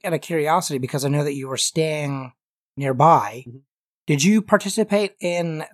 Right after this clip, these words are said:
Speaker 1: the eight, I think it wasn't just eight-bit, but the eight-bit band, what are they called? Eight-bit?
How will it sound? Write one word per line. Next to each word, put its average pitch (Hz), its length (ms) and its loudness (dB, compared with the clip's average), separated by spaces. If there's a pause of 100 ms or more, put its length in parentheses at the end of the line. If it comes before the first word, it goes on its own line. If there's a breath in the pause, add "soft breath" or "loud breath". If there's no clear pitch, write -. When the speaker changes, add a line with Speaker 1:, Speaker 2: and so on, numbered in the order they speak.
Speaker 1:
the 147 180 -2 (120)
eight, 165 320 -6
I 160 120 4
think 226 360 0
it 180 40 0
wasn't 180 340 4
just 160 260 2
eight-bit, - 460 -10 (800)
but 143 320 2 (140)
the 151 160 -2
eight-bit 160 380 -4
band, 131 600 -2
what 170 120 2
are 185 40 2
they 196 60 -2
called? 196 220 -2
Eight-bit? 196 380 0